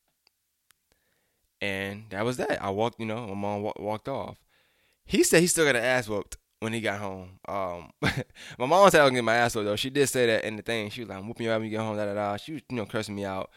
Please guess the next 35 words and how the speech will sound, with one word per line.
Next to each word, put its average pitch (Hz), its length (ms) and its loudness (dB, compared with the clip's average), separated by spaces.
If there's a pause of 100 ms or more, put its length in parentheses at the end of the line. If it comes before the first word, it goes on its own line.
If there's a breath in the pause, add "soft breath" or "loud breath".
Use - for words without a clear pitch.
(400 soft breath)
in - 80 -8
front 95 160 -4
of 87 40 -4
everybody, 95 420 -2
which 107 220 -14
was, 98 240 -16 (120)
which 117 160 -18
was, 107 160 -8
which 117 200 -8
was, 110 260 -6 (680)
she, - 220 0
I 170 200 6
embarrassed 156 420 6
her, 175 120 2
so 117 120 -4
she 127 120 -4
had 143 140 0
to 127 80 2
embarrass 120 320 4
me. 127 140 -4
I, 107 120 0
I, 101 260 -2
I 120 40 -2
understand 120 480 -4
that, 82 100 -8
you 104 60 -6
know 107 80 -6
what 110 40 -4
I'm 107 40 -6
saying? 104 240 -6
Now, 117 220 2
as, 107 100 -2
as 98 200 -10
growing 117 280 -6
up, 123 240 -4